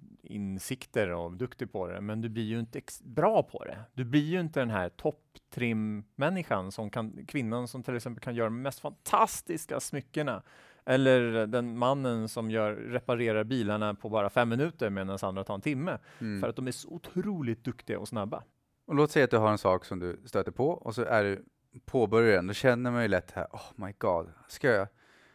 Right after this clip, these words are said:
Speaker 2: hur ska jag få det här?" Då känner man sig överväldigad, rädslor dyker upp, man kanske känner ångest. "Hur ska jag klara det här? Jag vet inte riktigt vad jag ska göra."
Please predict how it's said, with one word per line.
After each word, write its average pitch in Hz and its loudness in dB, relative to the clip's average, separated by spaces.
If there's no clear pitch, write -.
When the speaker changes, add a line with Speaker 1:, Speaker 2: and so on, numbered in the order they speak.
Speaker 2:
hur 151 4
ska - 2
jag 120 2
få 120 2
det 107 4
här?" 95 2
Då 110 0
känner 127 2
man 113 0
sig 107 0
överväldigad, 127 6
rädslor 117 4
dyker 123 -2
upp, 120 -2
man 107 -6
kanske - -10
känner 101 -6
ångest. 123 0
"Hur 117 -6
ska - -10
jag 104 -4
klara 120 4
det 120 4
här? 117 4
Jag 110 2
vet 113 2
inte 110 -6
riktigt 101 -4
vad 104 0
jag 95 2
ska - -6
göra." 113 4